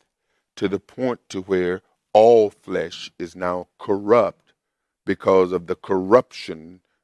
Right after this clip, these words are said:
that was allowed to exist. And what Father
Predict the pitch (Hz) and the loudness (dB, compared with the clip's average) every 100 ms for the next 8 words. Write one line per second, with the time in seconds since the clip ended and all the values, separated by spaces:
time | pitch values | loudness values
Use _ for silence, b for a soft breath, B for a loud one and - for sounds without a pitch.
0 | _ 92 - 95 87 92 98 101 92 87 | _ -2 -2 -2 -2 2 4 4 4 0
1 | - - 87 82 95 90 73 - - _ | -8 -14 -16 -16 -8 -6 -6 -10 -20 _
2 | _ _ _ _ _ _ _ _ _ _ | _ _ _ _ _ _ _ _ _ _
3 | _ _ _ _ _ _ _ _ _ _ | _ _ _ _ _ _ _ _ _ _
4 | _ _ _ _ _ _ _ _ _ _ | _ _ _ _ _ _ _ _ _ _
5 | _ _ _ _ _ _ _ _ 110 120 | _ _ _ _ _ _ _ _ 4 6
6 | 131 - 156 147 123 113 | 4 6 6 6 2 -2